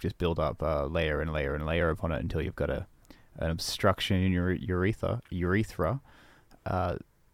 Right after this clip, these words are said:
very similar, where it's your calcium buildup until you've got an obstructive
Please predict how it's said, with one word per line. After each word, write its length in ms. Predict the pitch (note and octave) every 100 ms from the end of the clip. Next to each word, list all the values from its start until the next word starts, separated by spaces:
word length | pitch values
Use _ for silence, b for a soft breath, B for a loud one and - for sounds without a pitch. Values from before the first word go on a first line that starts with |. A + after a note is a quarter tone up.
| G#2+ -
very 180 | - F#2+
similar, 320 | G2 C3 E3 F2
where 100 | D#2
it's 200 | - -
your 60 |
calcium 440 | - F#2+ G2 G2+ F2+
buildup 360 | F#2 G2+ G2+
until 220 | F#2 F2+
you've 120 | F#2+ F2+
got 220 | F#2+ F#2 - - _ - - _
an 100 | G2
obstructive 580 | F#2 - G#2 F#2+ -